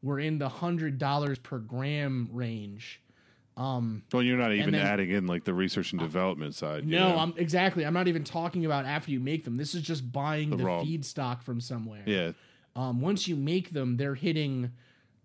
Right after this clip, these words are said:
Speaker 1: uh, hundreds of dollars a gram, you know? So, um, expensive, <laughs> really expensive.
Speaker 2: Right.
Speaker 1: So the,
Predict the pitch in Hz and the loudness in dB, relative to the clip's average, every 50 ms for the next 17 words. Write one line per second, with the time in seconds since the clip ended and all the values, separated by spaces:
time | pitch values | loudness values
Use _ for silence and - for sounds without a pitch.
0 | _ - 104 101 107 - - - 165 185 180 160 160 160 147 139 123 120 123 - | _ -14 -12 -12 -10 -10 -6 -2 0 2 2 2 2 2 0 0 -2 -4 -4 -6
1 | - - - - 123 127 120 117 127 143 135 143 151 - 196 185 - 135 143 127 | -8 -10 -10 -6 -4 -4 -4 -2 -2 0 0 2 2 2 0 0 -2 -2 -4 -4
2 | 113 123 123 131 139 143 139 117 - - - _ _ _ _ _ _ _ _ _ | -4 -2 -2 0 0 0 0 -2 -4 -8 -18 _ _ _ _ _ _ _ _ _
3 | _ _ _ _ _ _ _ - - 127 135 131 127 135 151 151 _ _ - - | _ _ _ _ _ _ _ -6 -4 -2 -2 -2 -2 -2 -4 -6 _ _ -20 -20
4 | - - - - - 165 165 160 156 151 147 143 - - 135 147 143 131 123 120 | -20 -14 -8 -2 0 2 2 2 2 0 0 -4 -6 -4 -2 -2 0 0 0 0
5 | 117 117 - - _ _ _ _ _ - 175 185 - - - 277 294 277 - 120 | -2 -4 -8 -18 _ _ _ _ _ -6 -6 -4 -4 2 2 2 2 2 0 -4
6 | 82 - - - - - - 214 190 - - - - - - - - 254 294 294 | -6 -10 -16 -20 -12 -2 2 2 2 2 -2 -16 -20 -20 -16 -6 -2 0 2 4
7 | 269 254 - - - 240 247 254 - - 120 98 90 117 127 120 104 92 85 - | 4 2 2 2 4 4 4 4 4 2 -4 -4 -2 0 2 2 2 2 0 -2
8 | - - 214 190 180 180 175 165 156 143 - _ _ _ _ _ _ _ _ _ | -2 0 2 4 4 4 4 2 2 -2 -6 _ _ _ _ _ _ _ _ _
9 | _ _ _ - - - - - - - - - - - _ _ _ _ - 135 | _ _ _ -20 -20 -20 -20 -20 -20 -20 -20 -20 -20 -20 _ _ _ _ -4 0
10 | 165 185 190 190 185 185 185 180 170 170 | 2 2 4 4 2 2 2 0 -2 -4